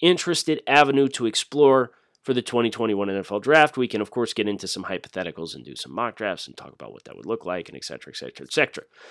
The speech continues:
But that's for a later day. I gotta get going. Prep for the Senior Bowl. Practice is tomorrow.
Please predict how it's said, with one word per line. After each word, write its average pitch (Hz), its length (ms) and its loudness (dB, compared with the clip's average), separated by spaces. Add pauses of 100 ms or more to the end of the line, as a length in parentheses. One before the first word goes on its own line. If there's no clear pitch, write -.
(160)
But 120 160 0
that's 190 240 6
for 135 160 0
a 110 40 4
later 135 360 6
day. 87 320 -10 (1400)
I 165 80 4
gotta 180 120 2
get 156 160 -6
going. 131 280 0 (680)
Prep 165 160 2
for - 220 -8
the 117 60 -4
Senior 147 320 0
Bowl. 131 300 -2 (140)
Practice 156 400 -2
is 131 140 -6
tomorrow. 123 560 -2